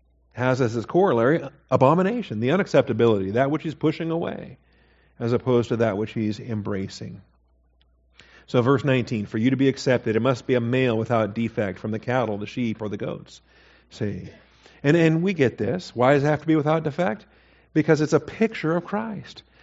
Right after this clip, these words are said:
It's shadow Christology. It's looking forward to Jesus Christ without sin. And if, if you're gonna bring a, a goat that's got a, a broken leg or some kind of animal with a blemish,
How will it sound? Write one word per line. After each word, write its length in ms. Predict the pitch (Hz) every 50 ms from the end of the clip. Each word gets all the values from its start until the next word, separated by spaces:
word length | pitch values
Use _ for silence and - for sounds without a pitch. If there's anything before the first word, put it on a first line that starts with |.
| _ _ -
It's 180 | 139 151 135
shadow 560 | - - - - 165 160 170 185 180 185 185 180
Christology. 720 | 185 - 180 - - 190 190 202 214 196 147 110 113 117
It's 120 | 110 113 123
looking 380 | 127 143 160 160 180 175 165
forward 480 | 135 - 180 185 196 175 151 143 147 143
to 200 | - 156 151 151
Jesus 380 | 120 135 147 156 156 156 165 135
Christ 340 | - 175 185 185 170 143 -
without 300 | 135 131 147 170 170 -
sin. 420 | - 196 - - 220 - - 117 - _ _ _ _ _ _ _ _ _ _ _ _ _ _ _ _
And 160 | 120 127 143
if, 120 | 139 117 151
if 140 | 139 120
you're 100 | 135 160
gonna 160 | 180 202 175 139
bring 300 | 127 151 170 180 175 151
a, 240 | 123 123 135 135
a 60 | 131 113
goat 460 | 104 110 127 147 180 185 170 175 147
that's 160 | 139 - -
got 220 | 113 135 143 143
a, 280 | 135 120 113 120 117 113
a 40 | 101
broken 340 | - 123 143 156 151 131 117
leg 380 | 120 135 165 190 190 170 131
or 80 | 120 117
some 180 | - 165 151
kind 160 | 123 151 160 143
of 80 | 123
animal 320 | 127 131 151 170 156 147 131
with 120 | 120 117
a 40 | 123
blemish, 640 | 98 113 120 156 196 202 180 180 185 - - -